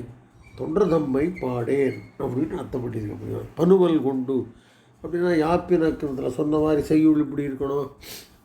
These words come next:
அப்படிங்கிற அந்த வரைமுறையெல்லாம் கொண்டு, கவிதைகளை, தொண்டர் கவிதைகளை கொன்று தொண்டர்தம்மை பாடேன், தொண்டர்களை பா-, இதுல தொண்டர்னு போட்டிருக்காளேன்னுக்கெல்லாம் பெரியவா அர்த்தம் பண்ணியிருக்கா.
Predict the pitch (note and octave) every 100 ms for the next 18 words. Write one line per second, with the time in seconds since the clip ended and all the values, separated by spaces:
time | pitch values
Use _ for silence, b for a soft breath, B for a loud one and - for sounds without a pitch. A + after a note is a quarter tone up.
0 | - D#3 C#3 D3 D3+ D3 C#3+ C3+ C3 B2+
1 | C3+ D#3+ D#3 D3 D3 C#3 C3+ C#3 C3 B2+
2 | D#3 E3+ F#3 D3+ - - b b b -
3 | F3+ F3+ - D3+ E3+ F3 D#3+ D#3 A#2+ -
4 | _ _ _ C3 C#3+ E3 - D3+ E3+ F3
5 | E3 D#3 - E3 F3+ F3 B2+ C3 F3+ F3
6 | D#3 C#3+ C3+ B2 B2+ A#2+ A#2 B2+ C3 G#2+
7 | G#2 - B2+ D3 E3 D3+ D#3+ D#3 B2+ B2
8 | A#2 C#3+ D3 D#3+ D#3 D3+ D#3 D#3+ E3 C#3
9 | C#3+ C3+ C3 C#3 C3 C3 A#2 C#3+ F3+ -
10 | - B B B G3 G3+ F3+ D3+ D#3+ D#3+
11 | D3+ B2+ E3 D3+ D3+ C#3+ C3